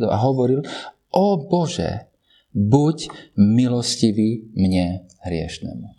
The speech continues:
Zostal mýtnikom, zostal opodial a pokračoval v tom,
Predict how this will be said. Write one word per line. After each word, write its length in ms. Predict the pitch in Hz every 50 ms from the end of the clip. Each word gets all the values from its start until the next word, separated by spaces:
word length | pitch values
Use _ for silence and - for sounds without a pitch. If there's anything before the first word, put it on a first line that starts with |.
| _ _ _ _ _ _
Zostal 400 | - 143 175 175 - 226 208 196
mýtnikom, 560 | 196 214 202 190 - 104 - - 87 87 92
zostal 400 | 101 120 185 208 - - 233 214 214 208
opodial 320 | 208 151 120 104 95 90
a 80 | 110 -
pokračoval 720 | - - 254 254 - - - 104 - - 190 185 170 160
v 100 | - - -
tom, 120 | - -